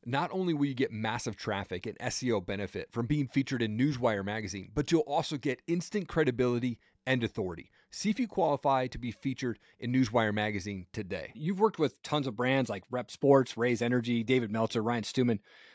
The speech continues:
uh, and a lot of other clients there. Help them increase their revenue massively just through email there.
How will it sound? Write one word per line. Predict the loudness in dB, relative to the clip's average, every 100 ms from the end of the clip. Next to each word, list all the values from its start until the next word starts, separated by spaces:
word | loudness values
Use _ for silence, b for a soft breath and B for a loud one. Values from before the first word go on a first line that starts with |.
| -8
uh, | -6 -4
and | -4 -4
a |
lot | 0 2
of | 4
other | 4 0
clients | -4 -2 -2 0
there. | 2 4 2 2
Help | 0 2
them | 2
increase | 2 0 -2
their | 0
revenue | -2 -2
massively | 0 0 0 -2 -4
just | -4 -6
through | -6
email | -4 -4 -2
there. | -4